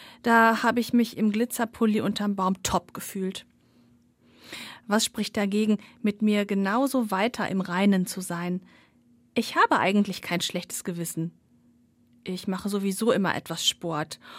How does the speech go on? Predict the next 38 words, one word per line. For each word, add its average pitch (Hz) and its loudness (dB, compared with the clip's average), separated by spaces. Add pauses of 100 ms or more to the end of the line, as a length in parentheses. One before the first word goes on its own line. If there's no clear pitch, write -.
(320)
Und 190 -2
das 190 -4
mit 196 -2
der 190 -4
gesunden 214 2
Ernährung, 175 0 (360)
das - -12
klappt - -6
halt 180 -6
mal 160 -4
mehr 185 0
und 175 -6
mal 175 -4
weniger. 175 0 (800)
Ach, - -2
manchmal 247 6
ist - 2
Schokolade 226 6
auch 208 0
ein 220 2
gutes 214 -2
Mittagessen. 190 -2
<laughs> 254 10
Es 254 4
gibt 233 -4
dann 190 2
auch 202 0
wieder 208 4
vernünftige 190 2
Tage. 170 -2 (600)
Ich - 0
kenne 247 6
mich 233 4
inzwischen 208 -2
gut 220 -4
und 208 -2
weiß 147 -6
das. - -12